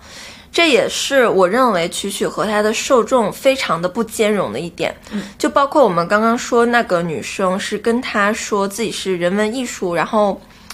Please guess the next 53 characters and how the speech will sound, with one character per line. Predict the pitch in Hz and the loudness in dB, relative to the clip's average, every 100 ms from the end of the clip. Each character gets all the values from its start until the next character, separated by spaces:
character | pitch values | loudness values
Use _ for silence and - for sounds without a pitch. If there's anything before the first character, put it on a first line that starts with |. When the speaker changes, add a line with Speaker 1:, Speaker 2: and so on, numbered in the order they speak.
| - | -8
Speaker 1:
就 | - | 0
是 | 226 | 0
他 | 214 240 | 2 2
的， | 233 - | 2 0
他 | - 226 | 0 0
和 | 214 | 0
他 | 226 | 0
的 | 214 | 2
老 | 160 156 | 2 2
板 | 185 - | 0 0
发 | 180 | -2
生 | 196 | -2
了 | 185 | -2
关 | 180 180 | 0 -2
系 | 180 | -4
之 | 165 180 | -2 0
后， | 175 | 0
他 | - | -2
不 | 175 | -4
知 | 190 | 0
道 | 196 | 2
该 | 196 196 | 2 -2
怎 | - | -4
么 | - | -4
办 | - 220 | 2 2
的 | 202 | 2
这 | - | -4
个 | 147 | -6
女 | 156 - | -8 -10
生。 | - 160 147 - - | -8 -6 -6 -10 -12
Speaker 2:
嗯。 | 175 - - | -12 -14 -14
Speaker 1:
其 | - 262 | -6 -2
实 | 277 | 2
我 | 214 | 4
认 | 185 | 4
为 | 202 | 2
那 | 185 | 2
个 | 262 202 | 0 0
时 | |
候 | 175 | -2
他 | 160 214 | -2 0
把 | 185 104 - | 0 -2 -6
曲 | - 170 | -10 -8
曲 | - | -6
当 | 175 180 226 | -2 -2 -2
成 | 196 | -6
了 | 170 | -6
一 | 156 | -6
个 | 165 | -6
情 | - - 170 | -8 -8 -4
感 | 180 175 | 0 0
导 | 143 101 | 0 -4
师， | - - 156 | -4 -6 -4